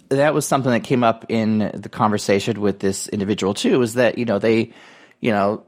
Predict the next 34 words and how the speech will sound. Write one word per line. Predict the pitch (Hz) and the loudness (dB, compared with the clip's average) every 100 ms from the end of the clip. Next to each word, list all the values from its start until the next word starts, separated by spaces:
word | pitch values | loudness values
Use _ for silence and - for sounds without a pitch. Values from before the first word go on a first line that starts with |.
| _ | _
they | 117 120 120 120 113 | -4 -2 -2 -4 -6
were | 104 | -8
thinking, | 123 - 135 123 123 117 110 - | -10 -2 -2 0 0 0 -2 -6
you | 120 | -4
know, | 98 | -4
"How, | 107 - - 120 120 123 117 - | -4 -6 -2 0 2 0 -2 -6
how | - 123 | -6 -2
can | 127 131 | -2 0
we | 123 | -2
still | 120 - 120 | -4 -2 -2
get | 113 110 90 | 0 0 2
our | 101 | 0
employees | 101 98 113 107 104 98 95 - - - | 0 0 -2 -2 -2 -4 -4 -8 -14 -16
some | - 110 98 | -6 -4 -4
free | - 101 | -2 -2
coffee | 92 101 95 98 95 | 0 0 0 -2 -8
on | - 92 90 | -6 -4 -4
us | - 143 104 107 - - - _ _ _ _ _ _ _ _ _ 131 | -2 0 0 -2 -6 -14 -16 _ _ _ _ _ _ _ _ _ -2
in | 139 | 0
a | |
way | 131 139 139 | 0 2 2
that | 127 123 | 2 0
makes | 120 123 - | 2 0 0
sense | 139 123 - | 0 2 0
for | - 117 | 0 0
the | 98 | 2
business, | 143 143 147 139 131 127 | 0 0 0 0 0 0
not | 107 - | 0 0
paying | 127 110 | 0 0
through | 104 107 | -2 -2
the | |
nose | 104 120 120 117 | 2 2 2 -2
for | - 123 113 | -4 0 2
it, | 113 110 | 4 2